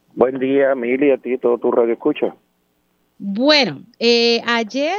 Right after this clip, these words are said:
Speaker 2: eh, un día, una jornada bastante larga. Voy a comenzar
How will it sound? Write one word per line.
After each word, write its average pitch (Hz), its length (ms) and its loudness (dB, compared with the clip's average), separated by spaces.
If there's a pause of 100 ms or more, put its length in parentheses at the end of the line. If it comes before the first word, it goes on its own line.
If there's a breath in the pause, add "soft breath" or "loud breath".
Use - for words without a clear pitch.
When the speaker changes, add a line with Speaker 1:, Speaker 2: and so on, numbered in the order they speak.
(100)
Speaker 2:
eh, 247 200 -2
un 240 260 -4
día, 262 440 -4
una 233 220 -4
jornada 240 340 -4
bastante 214 760 -4
larga. 214 680 4
Voy 202 520 0
a 262 100 -2
comenzar 311 540 0